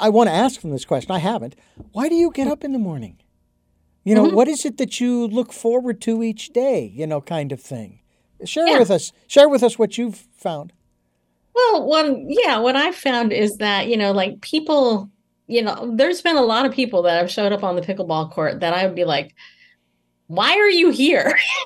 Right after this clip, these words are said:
Speaker 2: <laughs> You know, like, "Why are you here? You can't even stand without wobbling so much." And, and I've literally seen o-, these older people fall and hit their head and crack it open.
Speaker 1: Ouch.
Speaker 2: Um, but,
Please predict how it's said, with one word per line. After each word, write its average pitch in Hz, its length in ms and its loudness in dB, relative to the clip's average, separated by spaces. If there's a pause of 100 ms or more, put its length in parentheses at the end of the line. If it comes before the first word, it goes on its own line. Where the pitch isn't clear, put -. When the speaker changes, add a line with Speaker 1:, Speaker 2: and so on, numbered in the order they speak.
Speaker 2:
<laughs> 147 100 -4 (840)
You 320 60 0
know, 330 180 6
like, 285 160 2
"Why 277 220 6
are 480 260 8
you 392 120 10
here? 392 140 6
You 330 220 6
can't 427 200 4
even 294 260 6
stand 269 500 0 (240)
without 247 440 2
wobbling 277 640 4
so 254 200 0
much." 202 320 -2
And, 208 200 -2
and 214 220 -4
I've 226 160 -2
literally 262 360 -2
seen 240 380 -2
o-, - 160 -12
these 202 220 -4
older 202 340 -2
people 190 440 -2
fall 202 280 -4
and 175 120 -4
hit 226 160 -8
their 185 160 -2
head 247 220 -2
and 190 280 -10
crack 202 300 -6
it 202 80 -4
open. 277 360 -4
Speaker 1:
Ouch. - 680 -8
Speaker 2:
Um, 226 240 0 (420)
but, 277 460 0